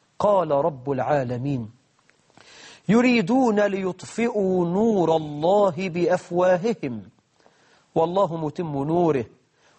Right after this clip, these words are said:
ولو كره الكافرون". هل يستطيع أحد أن يحجب بكفيه الصغيرتين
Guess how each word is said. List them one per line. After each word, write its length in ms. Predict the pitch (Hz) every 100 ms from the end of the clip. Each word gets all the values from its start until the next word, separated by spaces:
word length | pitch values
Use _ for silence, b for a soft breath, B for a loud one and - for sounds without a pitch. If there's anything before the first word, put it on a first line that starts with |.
| -
ولو 360 | 156 151 147
كره 540 | 139 226 247 185 143 147
الكافرون". 1040 | 131 - 151 131 131 131 156 143 113 107 - b b b -
هل 160 | 277
يستطيع 640 | 359 - - 220 254 185 233
أحد 260 | 214 196 170 156 -
أن 100 | 160
يحجب 840 | 185 226 - 139 151 247 175 107 b b b b
بكفيه 640 | 175 196 185 - 262 233 196
الصغيرتين 1040 | - 180 160 165 160 160 208 220 156